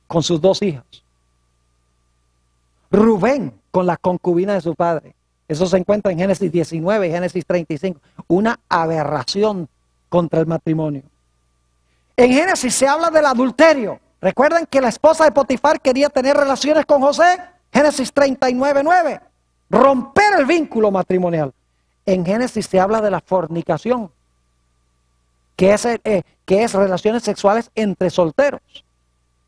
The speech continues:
El caso de Siquem y Dina, que se menciona en Génesis, el capítulo treinta y cuatro. Siquem no era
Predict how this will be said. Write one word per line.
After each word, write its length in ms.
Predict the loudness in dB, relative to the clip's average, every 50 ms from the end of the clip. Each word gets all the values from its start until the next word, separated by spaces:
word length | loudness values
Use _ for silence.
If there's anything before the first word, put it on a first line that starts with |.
| _ _ _ _ _ _ _ _ _ _ _ _ _ _ _ _ _ _ _ _ 0
El 200 | 0 0 0 0
caso 380 | 2 2 2 2 0 0 0
de 100 | 0 0
Siquem 640 | -2 -2 -2 -4 -4 0 2 2 4 4 2 -2 -6 -6 _
y 140 | -2 0 2
Dina, 460 | 2 2 2 2 2 0 -2 -6 -10 _ _ _ _ _ _ _ _ _ _ _ 0
que 120 | 0 2
se 120 | 2 2
menciona 520 | 2 0 0 0 0 2 2 2 2 -2 -4
en 140 | -4 -4 -2
Génesis, 500 | 0 0 0 0 0 0 0 -2 -2 -4 _ -6 -2
el 100 | 0 2
capítulo 460 | 2 2 0 0 -2 0 0 0 0
treinta 380 | 2 0 -2 -2 0 0 0 0
y 40 | 2
cuatro. 480 | 2 2 2 2 2 -2 -6 -8 -8 -10 _ _ _ _ _ _ _ _ _ _ _ _ _ _ _ _ _ _
Siquem 560 | -6 -2 0 0 2 2 2 2 2 2 0 -4 _
no 240 | -4 -2 0 0 2
era 180 | 2 0 0